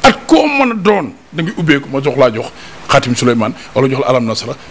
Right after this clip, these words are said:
jox la nga sangu boo sangoo yàlla defal la jàmm. Am na si ñoo xam ne buñ jàkkaarloo yow mu, yow rek doo jël sax xaatim leen bindal da nga leen di wér tur yàlla ndax yàlla mu wax ci alxuraan ne waskurullaha zikran kasiran tudd ma ma tudd la tudd ngay tudd yàlla tudd bu bëri bi da ngay dem ba nit ki am na noo koy zikree tur yàlla rek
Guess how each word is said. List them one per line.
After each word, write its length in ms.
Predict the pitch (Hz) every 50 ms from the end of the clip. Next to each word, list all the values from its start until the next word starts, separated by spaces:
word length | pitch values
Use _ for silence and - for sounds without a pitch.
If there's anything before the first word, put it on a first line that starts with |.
| - -
jox 140 | - 120
la 120 | 135 123 107 107
nga 160 | 107 104 107 101
sangu 260 | - 117 110 101 101
boo 120 | 104 110 104
sangoo 260 | - 113 104 101 101
yàlla 180 | 104 101 101 98
defal 200 | 98 - 104 101
la 60 | 98 -
jàmm. 200 | - - - - - - - - - - - - - - -
Am 120 | 202 226
na 60 | 220
si 120 | 214 - 190
ñoo 80 | 170
xam 140 | - 147 127
ne 160 | 131 170 311 - - - - - - - - -
buñ 160 | 143 190 175
jàkkaarloo 360 | 202 175 156 160 151 143 139
yow 140 | 135 120 110
mu, 220 | 107 110 120 143 139
yow 220 | 123 120 107 107
rek 120 | 117 117 - -
doo 240 | 127 135 143 139 131 131
jël 160 | 123 147 135 113
sax 120 | - 147 - -
xaatim 300 | 143 135 120 117 120 117
leen 120 | 117 110
bindal 260 | 104 110 107 101 110 - - - - - -
da 80 | - 123
nga 60 | 123 120 113
leen 40 |
di 80 | 110 110
wér 260 | 110 147 170 135 143 127
tur 160 | - - 120
yàlla 240 | 110 92 87 85 - - - -
ndax 140 | - 104 131
yàlla 180 | 139 131 127 123
mu 60 | 120
wax 100 | 117 -
ci 60 | -
alxuraan 280 | - 98 - - 104 98
ne 60 | 101
waskurullaha 520 | 117 151 - - - 143 123 113 - 117 104
zikran 300 | 107 113 - - 104 -
kasiran 320 | - 107 - 110 101 - - - - - - -
tudd 160 | - 202 165 190
ma 100 | 165 151 135
ma 100 | 139 131
tudd 200 | - 135 120 113 101
la 80 | 104 120 - - - -
tudd 200 | - 285 277 294 285 254
ngay 180 | 262 254 240 -
tudd 160 | - 233 208
yàlla 260 | 202 185 180 170 170 170
tudd 200 | - 247 185 202
bu 140 | 185 165 165 165
bëri 100 | 156 143
bi 140 | 123 139 143 - - - -
da 60 | 196 196
ngay 80 | 214
dem 120 | 214 196 185
ba 60 | 196
nit 120 | 196 190
ki 140 | - 147 - - - - -
am 140 | - 247 285
na 60 | 277
noo 120 | 247 262 262
koy 100 | 233 240
zikree 280 | 185 202 - 220 196 190
tur 140 | - 196 185
yàlla 220 | 170 147 143 139
rek 120 | 131 147